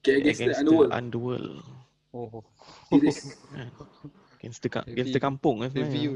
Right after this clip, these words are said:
Speaker 1: Eh, Zah. Ni aku nak tanya ni.
Speaker 2: Hmm.
Speaker 1: Dua orang. Ah, Christopher Reeve punya Superman tengok tak? The whole four movie.
Speaker 2: Eh, tengok.
Speaker 1: Four ada
Speaker 3: Tengok.
Speaker 1: empat.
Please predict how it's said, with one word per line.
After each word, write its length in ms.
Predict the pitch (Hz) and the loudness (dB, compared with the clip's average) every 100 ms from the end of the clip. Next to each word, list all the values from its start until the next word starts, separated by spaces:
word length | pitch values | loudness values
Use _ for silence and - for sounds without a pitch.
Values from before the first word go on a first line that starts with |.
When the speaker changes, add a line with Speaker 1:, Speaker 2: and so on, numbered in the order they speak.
| 127 | 4
Speaker 1:
Eh, 140 | 156 151 | 6 6
Zah. 180 | 190 - - - - _ _ _ | 4 -2 -16 -20 -20 _ _ _
Ni 160 | - 180 | -8 0
aku 240 | 170 185 | 0 2
nak 60 | 208 | 2
tanya 160 | 202 196 | 2 2
ni. 140 | 160 | 0
Speaker 2:
Hmm. 100 | 151 - - | -4 -8 -6
Speaker 1:
Dua 140 | 147 | -2
orang. 220 | 156 147 156 _ _ _ _ _ | -2 -4 -10 _ _ _ _ _
Ah, 220 | - 170 170 170 _ | -4 -2 -2 -8 _
Christopher 540 | 190 185 208 - 226 | -12 -6 -6 -2 -4
Reeve 240 | 240 214 | -4 -8
punya 240 | - 214 220 | -12 -10 -10
Superman 320 | - 233 247 | -8 -6 -4
tengok 240 | - 233 147 | -4 -4 -4
tak? 120 | - _ _ | -6 _ _
The 80 | - | -4
whole 320 | 151 175 165 | 2 4 4
four 320 | 156 196 170 160 | 2 0 2 0
movie. 400 | 160 160 147 - _ | 0 0 0 -4 _
Speaker 2:
Eh, 160 | - 117 | -6 -2
tengok. 240 | 120 151 | 0 0
Speaker 1:
Four 160 | 226 139 | 2 2
ada 160 | 123 | 2
Speaker 3:
Tengok. 140 | 135 - | 2 0
Speaker 1:
empat. 180 | - | -6